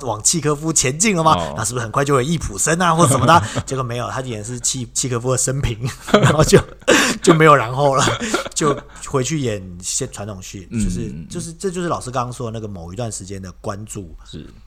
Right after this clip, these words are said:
Speaker 1: 关注艺术方向这样。
Speaker 2: 对，所以就是，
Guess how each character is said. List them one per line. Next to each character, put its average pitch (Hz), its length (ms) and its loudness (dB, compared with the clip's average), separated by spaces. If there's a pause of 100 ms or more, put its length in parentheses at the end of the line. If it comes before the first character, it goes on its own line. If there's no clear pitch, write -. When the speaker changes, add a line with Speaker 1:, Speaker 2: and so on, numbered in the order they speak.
(240)
Speaker 1:
关 98 200 -14
注 98 180 -14
艺 92 80 -10
术 92 140 -14
方 82 200 -16
向 80 240 -18
这 - 80 -20
样。 139 80 -20 (120)
Speaker 2:
对， 104 180 4
所 156 160 2
以 175 80 6
就 165 100 2
是， 131 440 0